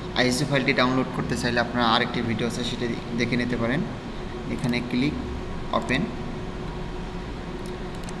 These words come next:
নেটের মধ্যে আমরা net রাখবো, close, finish। মেশিনটিকে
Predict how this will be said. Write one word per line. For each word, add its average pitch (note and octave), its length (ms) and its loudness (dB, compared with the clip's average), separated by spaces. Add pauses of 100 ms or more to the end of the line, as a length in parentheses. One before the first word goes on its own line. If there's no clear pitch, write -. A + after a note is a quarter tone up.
নেটের B2 340 4
মধ্যে B2 240 2
আমরা C3+ 160 4 (400)
net B2 160 6 (140)
রাখবো, A2+ 260 4 (1400)
close, - 260 4 (1000)
finish। A2+ 280 2 (3750)
মেশিনটিকে B2+ 440 6